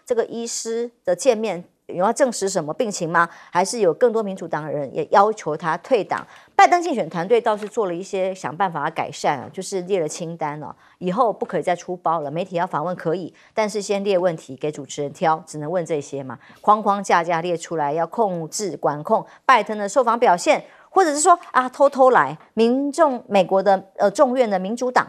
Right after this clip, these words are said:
啊，私下开会讨论怎么换灯，找谁好啊？这一场被说是这个数位视讯的会议里头有四个议员参加，但是呢，拜登的友人却说，当事人会在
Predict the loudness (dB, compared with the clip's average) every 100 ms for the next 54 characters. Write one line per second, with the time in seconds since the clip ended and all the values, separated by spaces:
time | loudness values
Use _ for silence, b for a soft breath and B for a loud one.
0 | -4 -10 -6 -4 -4 0 -2 -2 -2 -2
1 | -2 -4 -4 -4 -6 -10 -12 -6 -4 -4
2 | -6 -8 -12 2 4 4 4 2 2 -4
3 | B B B 2 2 4 0 0 -4 -8
4 | -12 -18 _ 4 4 4 -4 -4 -4 -4
5 | -4 -4 0 0 0 b b -6 -4 -2
6 | -2 -2 -4 -4 -6 -8 -8 -6 -6 -6
7 | -4 -2 -2 -2 -4 -6 -10 -6 -4 -4
8 | -6 -10 -10 -6 -8 -8 B B 2 2
9 | 2 -2 -2 -4 2 2 2 -2 -2 -2
10 | -4 -6 -6 -2 -2 -4 B -2 -2 -4
11 | -6 -4 -4 -4 -4 0 0 -2